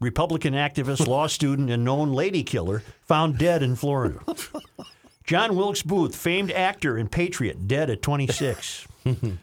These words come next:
Well, you could start thinking of these. You know, they're fun. They're, you could, you could come up with your own. I started, I was gonna tweet 'em, and I thought, "Nah, what the hell?"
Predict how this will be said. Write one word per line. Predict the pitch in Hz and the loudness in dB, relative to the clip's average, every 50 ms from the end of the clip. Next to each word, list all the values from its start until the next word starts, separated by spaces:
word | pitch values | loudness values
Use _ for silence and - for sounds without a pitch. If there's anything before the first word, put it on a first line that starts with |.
| _ _ _ _ _ _ | _ _ _ _ _ _
Well, | 160 165 | 0 0
you | 156 | 0
could | - 143 120 | 0 -2 -4
start | - - 147 131 101 - | -2 -2 -2 -2 0 0
thinking | - 131 156 - - 85 | 0 -2 0 0 -2 -4
of | 71 | -2
these. | 71 65 60 62 87 | -6 -8 -6 -6 -6
You | 85 | -4
know, | 80 80 92 | -4 -4 -4
they're | 87 73 | -4 -6
fun. | - - - 101 104 104 80 - - - _ _ - | -6 -4 -4 -2 -2 -2 -4 -6 -10 -16 _ _ -8
They're, | - 117 - - - | -8 -8 -8 -10 -10
you | - 90 | -12 -12
could, | 95 - 92 76 71 - - - _ _ _ _ | -10 -10 -12 -12 -12 -16 -20 -20 _ _ _ _
you | _ 98 | _ -10
could | - - 90 78 - _ | -6 -6 -8 -8 -8 _
come | - - 92 | -4 -2 -2
up | 104 107 - | -2 -4 -4
with | 92 78 | -6 -4
your | - 85 80 95 110 | -4 -4 -2 -2 -2
own. | 117 98 80 | -2 -2 -2
I | 90 | -4
started, | 90 - 110 98 95 90 80 - - - - - - _ - | -4 -4 -4 -2 -2 -4 -6 -8 -12 -20 -20 -20 -20 _ -2
I | 139 | -2
was | 135 120 | 0 0
gonna | 147 135 110 | 0 -2 -2
tweet | 98 - - 135 135 131 | -2 -2 0 0 0 2
'em, | 123 110 | 0 0
and | 107 101 | 0 0
I | 101 92 | -2 -2
thought, | - 113 101 92 | -2 -2 -4 -2
"Nah, | 87 92 92 98 95 90 | -4 -4 -4 -2 -4 -4
what | 90 87 - | -4 -6 -6
the | - | -10
hell?" | - - - 53 - - | -10 -10 -12 -14 -14 -18